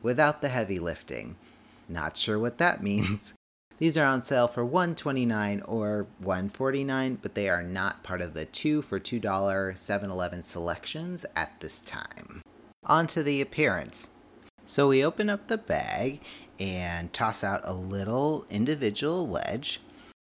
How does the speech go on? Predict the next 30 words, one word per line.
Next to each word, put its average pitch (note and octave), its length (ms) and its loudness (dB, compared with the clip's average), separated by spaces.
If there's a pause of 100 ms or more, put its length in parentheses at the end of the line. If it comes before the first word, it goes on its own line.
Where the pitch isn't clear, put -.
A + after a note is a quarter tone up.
(640)
Each G3 280 0
of A3 40 0
them G3+ 200 2
look D3+ 200 0
like D3+ 280 2
a B2 120 4
little A#2+ 340 4
watermelon E2+ 680 2
slice, E2+ 560 -2 (160)
triangular A2 880 0
but - 200 -6
with D#2 140 -12
rounded G#2+ 480 -2
edges. A2 720 -2 (420)
It's - 160 -8
got D#2+ 360 0 (280)
two E3 180 2
different C#3+ 340 0
colors. F3 600 -2 (300)
There's G2 260 0
a E2 320 -2
green C#3 460 0
rind A2+ 560 0
color D3 400 0 (180)
and E2+ 380 -6
a E2 80 -8
pink - 420 -4
watermelon G2+ 640 2
flesh - 400 -4
color. A#1 460 -6